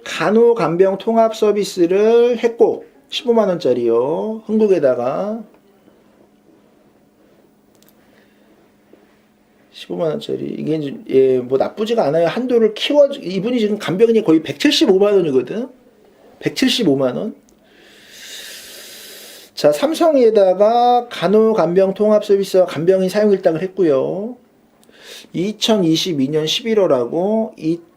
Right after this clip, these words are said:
이천이십삼 년 팔월하고 그러니까 계속 한도가 열리면 넣고 또 한도, 한도 열리면 넣고 뭐 이렇게 하신 거죠. 지금 계속요.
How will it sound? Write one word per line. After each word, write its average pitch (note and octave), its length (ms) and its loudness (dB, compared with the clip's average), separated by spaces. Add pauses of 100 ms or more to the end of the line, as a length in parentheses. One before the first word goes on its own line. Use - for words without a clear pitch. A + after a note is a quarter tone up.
(1500)
이천이십삼 F#3 920 -6
년 G#3 220 0
팔월하고 A#3 420 -2
그러니까 E3+ 280 -4
계속 D#4 600 -2
한도가 C4+ 420 0
열리면 F#3 440 0
넣고 A#2+ 420 -2
또 F#3+ 80 0
한도, B3 200 0 (140)
한도 G#3 300 2
열리면 D#3 240 0
넣고 A#2 320 -2
뭐 C3 100 -4
이렇게 G#3+ 260 -8
하신 C4 260 -10
거죠. D#3 340 -2
지금 B2+ 200 -10
계속요. C3+ 680 -8